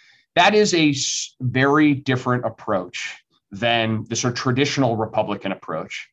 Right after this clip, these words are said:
which is the actual Republican approach right now of congressional Republicans, which is to say the principal thing we need to do is to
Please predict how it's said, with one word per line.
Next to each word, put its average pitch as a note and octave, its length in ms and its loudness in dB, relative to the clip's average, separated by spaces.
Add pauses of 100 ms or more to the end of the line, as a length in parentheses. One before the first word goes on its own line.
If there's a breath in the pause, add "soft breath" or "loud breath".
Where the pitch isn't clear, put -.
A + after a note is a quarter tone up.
(140)
which C#3+ 180 0
is C#3+ 220 0
the C3+ 200 0
actual A#2 460 0
Republican A2 580 -2
approach G#2 400 -4
right A2+ 200 2
now G#2+ 260 2
of A2 180 0
congressional A2+ 480 0
Republicans, C#3 540 0
which B2 160 0
is B2+ 140 -2
to B2 100 -10
say A#2 380 0 (680)
the D3+ 80 0
principal E3 480 0
thing C3 260 2
we B2 140 4
need A#2+ 220 2
to A#2 100 -4
do G2 440 -6 (460 soft breath)
is B2 260 0
to A2 460 0